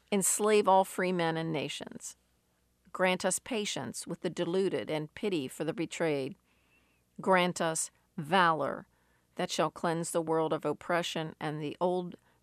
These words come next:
base doctrine that the strong must eat the weak because they are strong." Wise, wise words. Would be wonderful to hear that from our politicians today,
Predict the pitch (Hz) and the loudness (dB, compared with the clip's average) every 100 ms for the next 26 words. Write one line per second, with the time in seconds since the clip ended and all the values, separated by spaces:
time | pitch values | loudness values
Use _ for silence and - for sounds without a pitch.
0 | - 170 170 - - 160 151 - 147 143 | 0 0 0 -4 0 0 0 -4 -6 -6
1 | - _ _ - 160 160 - - 185 180 | -10 _ _ -10 -8 -8 -6 2 6 6
2 | 185 180 190 - 160 - 170 156 143 - | 4 0 -4 -4 -6 -4 -4 -2 -4 -6
3 | _ - - 147 143 - - 156 160 147 | _ -12 -6 -4 -4 -6 -6 -6 -4 -6
4 | 151 - 139 - - - _ _ _ _ | -6 -6 -4 -4 -8 -16 _ _ _ _
5 | _ _ _ _ _ _ _ _ _ _ | _ _ _ _ _ _ _ _ _ _
6 | _ _ _ _ _ _ _ _ _ - | _ _ _ _ _ _ _ _ _ -8
7 | 175 202 208 208 214 220 - _ 185 180 | 2 6 6 4 0 -4 -8 _ -6 2
8 | 190 185 180 180 175 - - 170 180 160 | 4 4 2 0 -4 -10 -8 -4 -2 0
9 | 143 151 185 - - - - - - _ | 0 -2 -6 -10 -12 -16 -20 -20 -20 _
10 | _ _ _ _ _ _ _ _ _ 190 | _ _ _ _ _ _ _ _ _ -4
11 | 180 165 165 165 190 202 175 170 151 165 | -2 0 0 0 0 -2 -4 -4 -4 -6
12 | - 170 160 156 - - 165 165 156 151 | -8 -6 -4 -4 -6 -8 -6 -4 -4 -4
13 | 147 - 175 156 - 156 - 147 143 - | -6 -4 -2 -4 -6 -10 -8 -12 -12 -12
14 | 147 147 147 170 | -8 -6 -4 -6